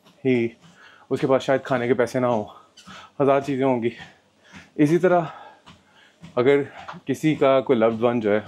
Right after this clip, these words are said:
उसकी डेथ हो जाती है, तो don't say right away कि "They are in a positive place।" उस,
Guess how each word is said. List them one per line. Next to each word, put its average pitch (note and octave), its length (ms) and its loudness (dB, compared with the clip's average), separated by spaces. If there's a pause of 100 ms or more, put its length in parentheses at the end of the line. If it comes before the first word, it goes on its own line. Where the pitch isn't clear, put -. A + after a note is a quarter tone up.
उसकी - 160 -6
डेथ A#2 220 2
हो B2 80 2
जाती G#2+ 300 -2
है, G#2+ 200 -6 (680)
तो C#3 380 4 (280)
don't B2+ 240 0
say B2 200 0 (320)
right A2 220 0
away G#2+ 160 2 (640)
कि G#2 200 4 (360)
"They A2+ 40 -2
are A2+ 200 2
in A2+ 100 -4
a - 60 -4
positive G2 320 -4
place।" F#2+ 200 -2 (1400)
उस, D#3 200 2